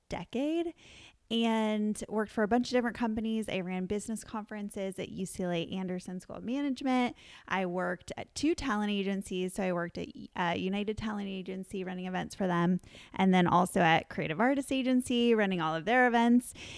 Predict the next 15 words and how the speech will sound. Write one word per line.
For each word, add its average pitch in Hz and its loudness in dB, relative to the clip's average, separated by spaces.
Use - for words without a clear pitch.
And 233 4
so 226 0
it 208 2
was 202 -2
super 339 0
fun, 185 2
really, 240 4
really 262 6
fun. 190 6
Um, 202 4
but 277 10
I 294 6
think 320 2
over 370 2
time 190 -4